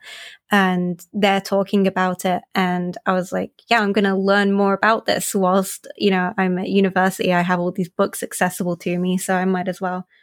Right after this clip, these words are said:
learn more about it." And yeah, ended up kind of getting really passionate about it. And then that all, you know, spiraled into the combat wheelchair and then the response to that,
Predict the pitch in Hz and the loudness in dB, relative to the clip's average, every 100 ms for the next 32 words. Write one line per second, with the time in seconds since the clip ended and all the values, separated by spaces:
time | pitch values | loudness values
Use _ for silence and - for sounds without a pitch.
0 | _ - 220 214 214 208 196 226 233 226 | _ -2 2 4 4 2 0 0 0 -2
1 | 185 - 190 185 180 185 - 214 180 - | -4 -2 -4 -2 -4 -6 0 2 0 0
2 | 208 202 202 - - _ _ - _ _ | 0 2 2 0 -6 _ _ -20 _ _
3 | _ _ _ - - 220 214 214 196 190 | _ _ _ -4 2 4 4 4 0 -2
4 | - - - - _ 214 220 214 214 202 | -10 -16 -18 -20 _ -2 2 4 4 2
5 | 202 202 - - _ _ _ - 220 233 | 0 -2 -10 -20 _ _ _ -2 2 2
6 | 254 226 226 233 285 254 214 190 190 180 | 2 -2 0 0 0 0 0 0 0 0
7 | - 185 180 190 185 180 180 - _ 208 | 0 -2 -2 0 0 -2 -4 -12 _ 2
8 | 196 190 185 190 202 - _ _ 220 208 | 2 2 2 0 -2 -4 _ _ 0 0
9 | 190 196 202 185 190 - - 202 196 190 | 0 0 0 0 -2 -6 -2 0 2 0
10 | 190 190 190 - 190 180 185 190 185 185 | 0 -2 -2 -2 -2 -2 -4 -4 -4 -4
11 | 214 196 185 208 220 214 - 214 185 175 | -2 -2 0 0 0 0 -6 -4 -4 -4
12 | 175 202 - _ _ 208 196 190 190 185 | -4 -10 -16 _ _ -4 0 2 2 -2
13 | - 208 185 190 - 220 202 - 196 185 | 0 2 2 -2 0 0 0 0 2 2
14 | 185 | 0